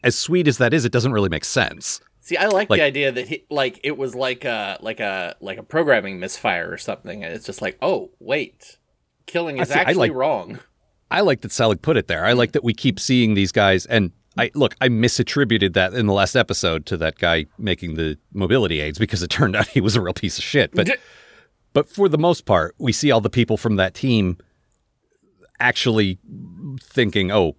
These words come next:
Speaker 1: you know what? Killbots are bad."
Speaker 2: Mm.
Speaker 1: And it, it goes down to the head of the project, who was like, uh,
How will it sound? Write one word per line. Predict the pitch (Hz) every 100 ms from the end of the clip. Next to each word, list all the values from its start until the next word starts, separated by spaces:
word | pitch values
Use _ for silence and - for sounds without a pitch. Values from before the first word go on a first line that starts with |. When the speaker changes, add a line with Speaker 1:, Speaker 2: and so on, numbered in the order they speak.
| -
Speaker 1:
you | 117
know |
what? | 180 175
Killbots | - 202 226 -
are | 90
bad." | - 71 64 - - _
Speaker 2:
Mm. | - 110 107
Speaker 1:
And | 117 110 98 _
it, | 117 120 127 131
it | 131
goes | 147 131 -
down | - 110 113 107 95
to | 107
the | 95
head | 90 98
of | 85
the | 90 82
project, | - 190 - 69
who | -
was | 87 85
like, | 90 76 -
uh, | 87 85